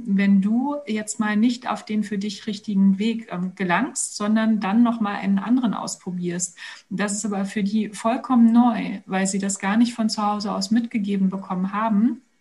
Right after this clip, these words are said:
Wahrscheinlich auch aufgrund dessen, wie halt früher Berufe gefunden und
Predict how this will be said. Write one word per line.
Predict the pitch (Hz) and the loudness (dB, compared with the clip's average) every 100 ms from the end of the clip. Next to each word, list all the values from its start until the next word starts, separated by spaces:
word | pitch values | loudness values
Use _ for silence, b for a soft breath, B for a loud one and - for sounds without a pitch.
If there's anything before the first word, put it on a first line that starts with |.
| _ _ _ 190 | _ _ _ -2
Wahrscheinlich | 185 190 196 220 220 | 0 0 2 2 2
auch | 196 190 | 0 0
aufgrund | 175 196 - 196 202 196 | -2 -4 -8 -4 0 0
dessen, | 190 - 214 196 | 0 0 0 2
wie | 196 | 2
halt | 190 190 | 0 -4
früher | - 226 220 | -2 0 0
Berufe | 196 196 208 226 240 240 | -2 -4 -6 -6 -4 -4
gefunden | 220 - 233 233 240 254 269 - | -4 -2 -2 0 2 2 0 -4
und | 196 190 196 | 2 4 2